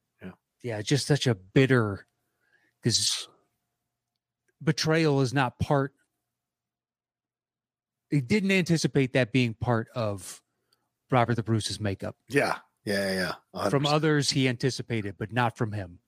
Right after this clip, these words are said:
Speaker 1: Right, right.
Speaker 2: Uh, which leads nicely into your number one.
Speaker 1: <laughs> Yeah, which is, uh, Fredo in The Godfather Part Two, which is your number three. I mean, this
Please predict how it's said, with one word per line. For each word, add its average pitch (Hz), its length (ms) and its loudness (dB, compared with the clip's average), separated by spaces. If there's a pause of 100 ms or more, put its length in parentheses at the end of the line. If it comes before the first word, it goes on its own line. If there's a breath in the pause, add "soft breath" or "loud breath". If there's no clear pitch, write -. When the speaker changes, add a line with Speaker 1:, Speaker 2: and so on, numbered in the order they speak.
(140)
Speaker 1:
Right, - 240 -10 (600)
right. - 320 -10
Speaker 2:
Uh, 92 360 -6 (400)
which - 420 -4
leads 127 260 -2
nicely 117 380 0
into 104 140 -8
your 107 160 -4
number 98 180 -8
one. 98 300 -14 (200)
Speaker 1:
<laughs> - 1400 0
Yeah, 135 420 2
which 104 240 -4
is, 107 280 -6 (840 loud breath)
uh, 117 240 4
Fredo 147 540 4
in 135 60 4
The 123 80 4
Godfather 127 460 4
Part 107 260 0
Two, 120 140 2
which 120 140 0
is - 100 -4
your 110 100 2
number 104 260 -4
three. 127 600 0 (800)
I 131 120 2
mean, 139 320 2
this 180 400 0